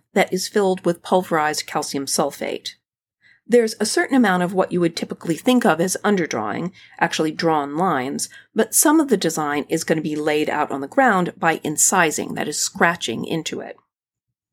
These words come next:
Then what you might call the design layer, the image that you see,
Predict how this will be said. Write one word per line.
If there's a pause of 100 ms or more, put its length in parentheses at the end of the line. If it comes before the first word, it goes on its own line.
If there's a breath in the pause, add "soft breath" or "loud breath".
(120)
Then
what
you
might
call
the
design
layer,
the
image
that
you
see,